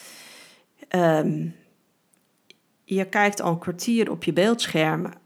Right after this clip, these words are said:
maar er gebeurt gewoon niks. Dus je bent aan het rondklikken en van de ene tab in de andere tab en weer terug en dan je e-mail openen en daar ook niks, eh,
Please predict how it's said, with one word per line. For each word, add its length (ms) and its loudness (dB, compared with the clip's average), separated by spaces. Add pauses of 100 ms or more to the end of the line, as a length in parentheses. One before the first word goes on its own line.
(140)
maar 220 -2
er 80 -2
gebeurt 380 -4
gewoon 280 0
niks. 340 -2
Dus 180 -6
je 80 -2
bent 260 0
aan 140 0
het 340 -6
rondklikken 880 0
en 120 0
van 200 -2
de 80 0
ene 280 0
tab 360 -2
in 100 -4
de 80 -4
andere 380 -4
tab 360 0
en 400 -2
weer 140 -4
terug 440 0
en 160 0
dan 180 2
je 120 -2
e-mail 460 0
openen 680 -2
en 360 -2 (1160)
daar 240 0
ook 180 4
niks, 400 2
eh, 160 -8